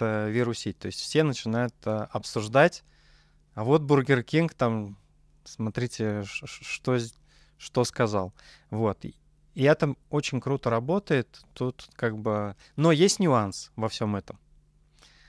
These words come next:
Нюанс заключается в том, что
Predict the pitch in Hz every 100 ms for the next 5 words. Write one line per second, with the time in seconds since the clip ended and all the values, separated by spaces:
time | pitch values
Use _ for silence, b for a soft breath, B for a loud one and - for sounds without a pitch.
0 | b b _ - 131 139 160 160 151 147
1 | 127 147 143 143 - 190 220 214 _ -
2 | - - 131 127 123 123